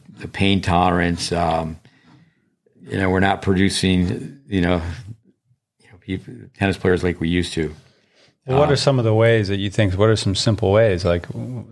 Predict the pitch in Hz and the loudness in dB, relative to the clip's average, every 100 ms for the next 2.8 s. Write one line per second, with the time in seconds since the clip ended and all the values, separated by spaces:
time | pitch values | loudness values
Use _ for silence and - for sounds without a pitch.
0 | 98 - 98 95 92 107 107 90 92 - | -14 -6 -4 -2 0 2 2 0 -6 -10
1 | _ - 95 90 - 87 87 - - - | _ -8 -6 -2 -2 0 -2 -6 -14 -8
2 | 92 101 - 98 87 90 85 | -2 -2 0 -4 -2 -2 -2